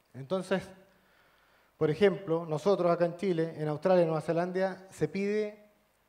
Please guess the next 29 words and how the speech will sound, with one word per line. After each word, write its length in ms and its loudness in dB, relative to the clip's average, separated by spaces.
que 100 0
al 60 2
menos 300 0
el 120 0
treinta 360 2
por 160 0
ciento 460 -4
del 120 2
fósforo 420 2
que 80 0
aporta 300 0
la 100 2
roca 200 0
fosfórica 580 -4
sea 160 4
soluble 420 2
al 80 4
ácido 260 0
cítrico 340 -4
al 60 -2
dos 100 -2
por 120 -6
ciento. 420 -12
Si 160 -8
nosotros 400 -2
no 140 0
logramos 520 2
esa 220 -4
solubilidad, 800 2